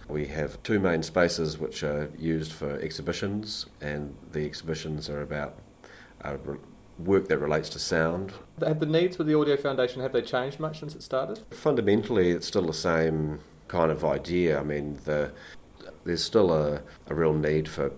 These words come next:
Speaker 1: more places to, for people to perform and to exhibit work. I think in terms of the sound art, um, and e-, exhibitions, there's still a sort of a,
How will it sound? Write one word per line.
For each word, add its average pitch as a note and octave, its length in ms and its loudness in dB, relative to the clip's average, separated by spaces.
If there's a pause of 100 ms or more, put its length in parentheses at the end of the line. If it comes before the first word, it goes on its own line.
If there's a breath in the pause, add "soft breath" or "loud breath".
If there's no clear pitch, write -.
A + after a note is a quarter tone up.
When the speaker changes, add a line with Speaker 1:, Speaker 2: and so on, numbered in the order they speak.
(100)
Speaker 1:
more E2 380 2
places D2+ 560 -4
to, C#2+ 300 -8 (140)
for - 120 -16
people D#2+ 240 -2
to D2+ 100 -8
perform D2+ 680 -2
and C#2 180 -8
to C#2 400 -10
exhibit D2 400 -2
work. D2 480 -4 (600 loud breath)
I - 60 -12
think D#2 280 -4
in D2 100 -8
terms D#2+ 300 -4
of D2 180 -8
the C#2+ 160 -6 (880)
sound D2 720 -4
art, D#2 500 2 (280)
um, D2 520 -8 (220)
and C#2 300 -8
e-, - 80 -8 (500)
exhibitions, D#2+ 840 -6 (160)
there's D2+ 320 -6 (100)
still D2+ 720 -4 (160)
a C#2 120 -6 (380)
sort C#2 240 -12
of C2+ 100 -10
a, C#2 220 -6